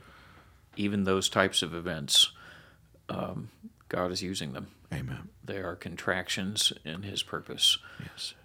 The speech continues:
Speaker 1: And, uh, you know, this, the timing of this actually corresponds with our, our brothers there, uh, with, uh, they just had a fair
Speaker 2: Yeah.
Speaker 1: there during the holiday season. They
Speaker 2: The
Speaker 1: just
Speaker 2: last
Speaker 1: had
Speaker 2: two days, right?
Speaker 1: Yeah,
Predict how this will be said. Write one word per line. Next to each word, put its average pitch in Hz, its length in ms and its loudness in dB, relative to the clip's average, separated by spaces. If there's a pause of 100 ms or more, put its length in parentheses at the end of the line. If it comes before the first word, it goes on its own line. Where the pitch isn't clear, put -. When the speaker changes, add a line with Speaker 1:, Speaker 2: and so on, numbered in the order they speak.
Speaker 1:
And, 95 300 -8
uh, 87 220 -6 (440)
you 123 140 -4
know, 90 140 -4
this, 92 300 2 (580)
the - 80 -12
timing 95 400 4
of 85 100 -2
this 90 220 2
actually 90 320 4
corresponds 87 800 0
with 82 200 -4
our, 85 200 0 (160)
our 90 120 0
brothers 104 420 4
there, 85 320 -2 (540)
uh, - 240 -2
with, 85 300 -6
uh, 87 240 -4 (140)
they 101 140 0
just 90 160 -2
had 92 200 0 (140)
a - 60 -6
fair - 440 4 (180)
Speaker 2:
Yeah. - 120 -18
Speaker 1:
there - 420 -2
during - 200 -4
the - 60 -6
holiday 98 420 -4
season. - 600 -4
They - 100 -8
Speaker 2:
The - 60 0
Speaker 1:
just 82 120 4
Speaker 2:
last 101 140 4
Speaker 1:
had - 80 -2
Speaker 2:
two 113 120 4
days, 82 320 0
right? 76 140 0
Speaker 1:
Yeah, 101 180 2